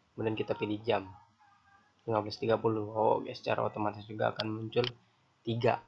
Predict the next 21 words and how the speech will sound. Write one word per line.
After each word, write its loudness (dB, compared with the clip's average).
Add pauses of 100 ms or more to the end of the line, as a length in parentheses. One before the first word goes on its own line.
Ini -2
sesuai 2
dengan 0
codingan -2
yang -10
sudah -8
kita -6
buat -8
tadi. -14 (560)
Kemudian 0
kita -4
masukkan 0
jumlah 2
tiketnya -4
ada 0
dua. 2 (1000)
Kita -4
pilih 0 (520)
C -8
tiga 0
sama -2